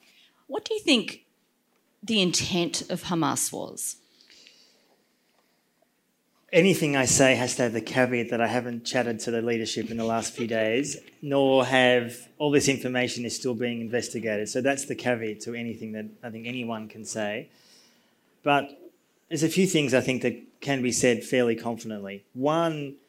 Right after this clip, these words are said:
Speaker 2: from what I'm understanding, a lot of the Hamas leadership didn't expect it to be, in inverted commas, as successful.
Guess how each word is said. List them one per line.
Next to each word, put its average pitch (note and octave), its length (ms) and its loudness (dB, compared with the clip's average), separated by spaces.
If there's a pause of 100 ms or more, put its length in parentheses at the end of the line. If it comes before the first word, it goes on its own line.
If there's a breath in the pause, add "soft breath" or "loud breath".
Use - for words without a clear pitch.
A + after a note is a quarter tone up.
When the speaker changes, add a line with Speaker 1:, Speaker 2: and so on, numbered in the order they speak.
(460)
Speaker 2:
from C#3 140 -6
what D#3 140 6
I'm C#3 160 4
understanding, A#2+ 920 -2
a C3 60 -2
lot C3+ 180 4
of B2 80 2
the B2 80 0
Hamas A#2+ 420 -4
leadership A#2+ 480 -2
didn't C#3 280 -4
expect B2+ 480 -4
it A2+ 140 -6
to B2 80 -8
be, A#2+ 260 -4
in A#2 60 -4
inverted A#2 360 -4
commas, A#2+ 340 -10
as A#2 160 -6
successful. - 640 -4